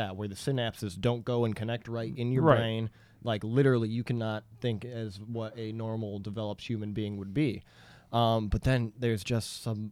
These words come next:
Speaker 1: all these other subsets of things that are crazy. Like, I know I have anxiety. I've been told I have clinical anxiety, probably depression. Um, I thought I, I believed that I had depression when I was younger, but no, I get depressed, but I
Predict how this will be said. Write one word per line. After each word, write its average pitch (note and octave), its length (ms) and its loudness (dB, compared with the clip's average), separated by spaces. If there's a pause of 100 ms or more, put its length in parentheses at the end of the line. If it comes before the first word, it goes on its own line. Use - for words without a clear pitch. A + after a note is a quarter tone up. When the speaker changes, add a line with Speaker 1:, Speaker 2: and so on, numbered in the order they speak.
Speaker 1:
all A2+ 200 -6
these A2 180 -6
other G#2 200 -10
subsets G#2+ 500 -10
of F#2 80 -16
things A#2 280 -2
that F#2+ 120 -6
are F#2+ 40 -10
crazy. A2+ 360 -2
Like, G2 200 -6
I A2+ 100 0
know B2+ 140 0 (240)
I B2+ 80 0
have B2 100 4
anxiety. A2 560 2
I've A2+ 180 2
been A2 220 0
told A#2 260 2
I A2 120 0
have G#2 200 -4
clinical G#2+ 340 -4
anxiety, G#2 460 -2
probably A2 340 -2
depression. G#2+ 720 -4 (440)
Um, A2 380 0
I A2+ 120 2
thought A#2+ 260 2
I, B2 80 2 (120)
I A#2 80 0
believed A2 360 -2
that G#2+ 120 0
I G#2+ 60 0
had G#2 140 -2
depression G#2+ 440 -4
when G#2+ 120 -4
I G#2 60 -6
was G2+ 140 -8
younger, G#2 300 -6
but A2 160 -6
no, B2 160 0
I F#2+ 120 -8
get A2 220 -6
depressed, - 580 -2
but G2 180 -8
I G#2 80 -12